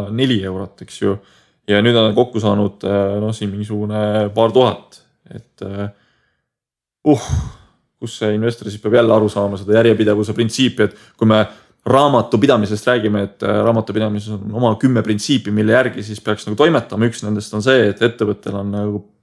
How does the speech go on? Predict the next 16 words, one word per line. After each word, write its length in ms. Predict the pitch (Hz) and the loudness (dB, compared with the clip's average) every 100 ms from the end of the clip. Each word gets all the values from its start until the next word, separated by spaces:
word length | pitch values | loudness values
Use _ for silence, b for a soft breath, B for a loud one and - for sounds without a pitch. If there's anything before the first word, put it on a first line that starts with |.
| - | -2
pidevalt 420 | 143 117 104 95 | 2 4 2 0
töös 320 | 156 151 113 107 | 4 6 4 2
või 80 | |
ta 80 | 113 | -2
on 80 | 110 | 2
jätkuvuse 500 | 123 143 - 104 104 | 2 0 -8 -12 -8
printsiip 460 | 110 110 - 147 - | -4 -4 0 -2 0
on 80 | 107 | 0
täidetud, 400 | 110 104 - 104 | 0 0 -4 -10
et, 100 | 104 b b b b - | -10 b b b b -2
et 100 | 117 | -2
ettevõtte 400 | 113 107 104 98 | 2 0 0 2
tegevus, 520 | 139 135 107 104 - - - | 2 4 2 0 -6 -14 -2
tänane 300 | - 139 110 | 2 2 2
tegevus 480 | 117 110 104 107 - | 2 2 0 -2 -4
ja, 200 | 107 110 | 0 2